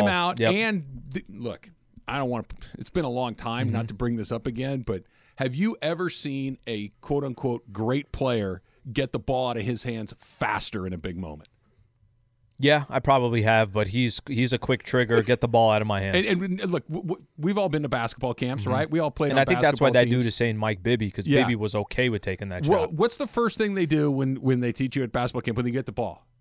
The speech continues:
Speaker 1: What's the, what's the very first thing you're supposed to do?
Speaker 2: Dribble.
Speaker 1: Look at the basket.
Speaker 2: Oh.
Speaker 1: See what's,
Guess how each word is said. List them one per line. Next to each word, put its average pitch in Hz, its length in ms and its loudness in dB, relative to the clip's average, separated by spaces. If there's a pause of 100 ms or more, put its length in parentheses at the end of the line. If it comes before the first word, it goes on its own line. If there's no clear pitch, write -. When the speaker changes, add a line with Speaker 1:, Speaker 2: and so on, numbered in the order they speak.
(120)
Speaker 1:
What's 160 140 -2
the, 185 60 -4
what's 196 220 -2
the 208 80 0
very 180 320 2
first 190 240 -2
thing 185 140 -2
you're 170 80 -2
supposed 180 220 -2
to 170 60 -8
do? 170 220 -4 (400)
Speaker 2:
Dribble. 113 440 0
Speaker 1:
Look 220 140 2
at 285 60 0
the 247 80 -8
basket. 311 460 -2 (120)
Speaker 2:
Oh. 98 200 2
Speaker 1:
See 262 180 -2
what's, 277 220 -2